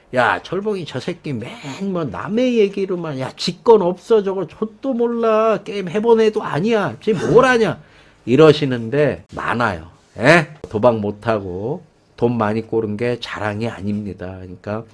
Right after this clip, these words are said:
여러분들은 저처럼 하지 마시라고 제가 이런 영상을 계속 찍는 거고,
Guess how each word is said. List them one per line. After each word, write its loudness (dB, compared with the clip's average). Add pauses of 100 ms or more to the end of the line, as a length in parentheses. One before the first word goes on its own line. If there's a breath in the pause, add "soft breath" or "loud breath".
(320 loud breath)
여러분들은 0
저처럼 0
하지 -2
마시라고 -2
제가 -4
이런 -4
영상을 -6 (420 loud breath)
계속 -6
찍는 -2
거고, -4